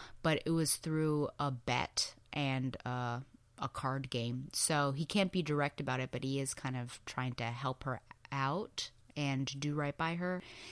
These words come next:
And he does ask her, you know, Should I marry Ms. Ingram, or should I not? Which actually shows poorly on him because he can't make up his own mind, and I guess he's, it's both a test as well as a, "Could you please help me in this decision?" which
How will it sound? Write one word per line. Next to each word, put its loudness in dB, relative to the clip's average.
And 2
he 8
does 8
ask 4
her, 2
you 4
know, 6
Should 2
I 2
marry 2
Ms. 2
Ingram, 2
or -2
should -2
I 0
not? -6
Which 4
actually 6
shows 2
poorly 0
on 4
him 4
because -2
he -2
can't 0
make 0
up -4
his 0
own 2
mind, 4
and 2
I -2
guess 0
he's, 0
it's -4
both 2
a 4
test 0
as 0
well 0
as -2
a, 0
"Could -2
you 0
please -2
help -2
me 0
in 0
this -4
decision?" -2
which -2